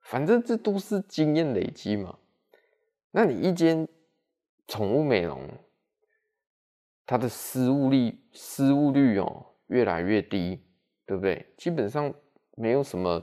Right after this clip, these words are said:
重大事情，表示什么？那一个美容师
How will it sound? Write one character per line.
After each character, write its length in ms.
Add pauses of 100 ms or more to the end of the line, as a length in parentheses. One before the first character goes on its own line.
(100)
重 240
大 200
事 240
情， 280
表 300
示 240
什 160
么？ 240
那 140
一 80
个 100
美 220
容 180
师 340